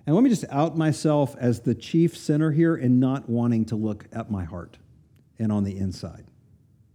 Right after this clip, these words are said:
I, I don't like looking on the inside. I don't like knowing my motivations and what was going on and my blind spots and all those things.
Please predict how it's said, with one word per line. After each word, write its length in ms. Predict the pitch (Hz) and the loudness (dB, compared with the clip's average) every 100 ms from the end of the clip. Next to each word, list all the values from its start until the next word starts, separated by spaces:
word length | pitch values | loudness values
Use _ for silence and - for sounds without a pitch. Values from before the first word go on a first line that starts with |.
| _ _ _ _ | _ _ _ _
I, 120 | 165 - | -8 -4
I 80 | 180 | -2
don't 260 | 262 180 | 0 0
like 400 | 120 110 104 - - - | 0 0 -2 -6 -20 -8
looking 380 | 104 95 87 82 | -4 -4 -6 -8
on 180 | 95 | -8
the 100 | 92 | -6
inside. 420 | 85 - - - - - - | -8 -12 -16 -20 -20 -20 -2
I 80 | 165 | 0
don't 180 | 240 160 | 2 4
like 260 | 160 160 | 4 4
knowing 520 | 131 131 131 113 107 | 4 4 4 4 2
my 100 | 107 | 2
motivations 760 | 110 143 156 165 160 165 156 139 | 2 4 4 2 0 0 -2 -2
and 140 | 113 | -2
what 100 | 123 | -2
was 120 | 165 147 | -2 -2
going 240 | 156 151 | 0 0
on 320 | 139 139 135 | 0 0 0
and 60 | 117 | 0
my 100 | 104 | 0
blind 340 | 101 127 147 | -2 0 -2
spots 400 | - 143 139 127 | -2 -6 -6 -6
and 100 | 110 | -4
all 80 | 107 | -2
those 200 | 120 113 | -2 -4
things. 440 | - 120 120 120 | -4 -2 -2 -6